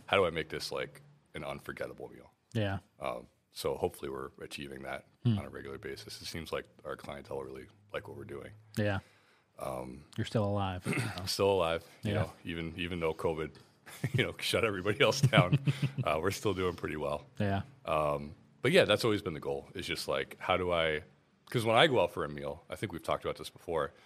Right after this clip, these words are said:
Speaker 1: I'm, especially at a restaurant like ours, like, at a price point like ours,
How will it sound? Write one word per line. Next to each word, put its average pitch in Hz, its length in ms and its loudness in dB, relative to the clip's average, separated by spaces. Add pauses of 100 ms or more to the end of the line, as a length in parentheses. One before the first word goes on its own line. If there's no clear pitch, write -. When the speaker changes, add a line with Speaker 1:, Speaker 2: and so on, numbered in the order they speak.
(360)
Speaker 1:
I'm, 104 360 2 (480)
especially 123 420 4
at 92 60 4
a 85 40 0
restaurant 78 460 0
like 73 160 -4
ours, 71 280 -2
like, 76 120 -6
at 78 80 0
a 67 40 -4
price - 320 -4
point 101 200 -6
like 104 160 -2
ours, 123 300 0